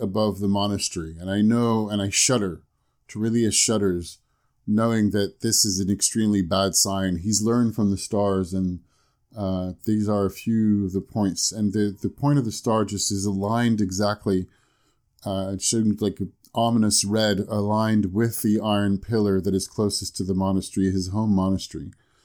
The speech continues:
Uh, and this is boding extremely bad. Things have started from a bad perspective, and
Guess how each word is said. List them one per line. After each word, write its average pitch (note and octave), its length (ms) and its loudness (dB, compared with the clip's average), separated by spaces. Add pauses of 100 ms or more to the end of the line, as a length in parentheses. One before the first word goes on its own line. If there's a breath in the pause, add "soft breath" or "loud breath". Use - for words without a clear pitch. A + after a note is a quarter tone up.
(560 soft breath)
Uh, G2 300 -2 (480)
and G#2 180 0
this A2 220 2
is G#2 160 0
boding G#2 400 0
extremely F#2+ 840 0 (760)
bad. F#2 340 0
Things A#2 240 0
have G#2 120 0
started G#2+ 380 0
from G2 200 0
a - 20 2
bad F#2+ 320 0
perspective, F#2+ 640 -4
and F2 280 -4